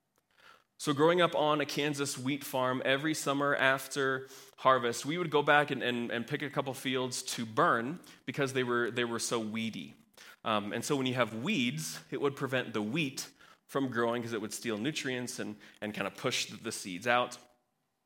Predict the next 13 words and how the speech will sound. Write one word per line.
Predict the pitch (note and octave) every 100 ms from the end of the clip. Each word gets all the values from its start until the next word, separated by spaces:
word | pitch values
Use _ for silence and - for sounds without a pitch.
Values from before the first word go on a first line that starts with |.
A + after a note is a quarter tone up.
| - -
And | C3+ D3
you |
could | F3
try | D#3+ F3
and | C3
till | - D#3
it | C3+
up | A#3 C#3 -
to | C#3+
kill | A3+
the | A#3+
weeds, | B2 A#2+ A2 A2
but | - C3+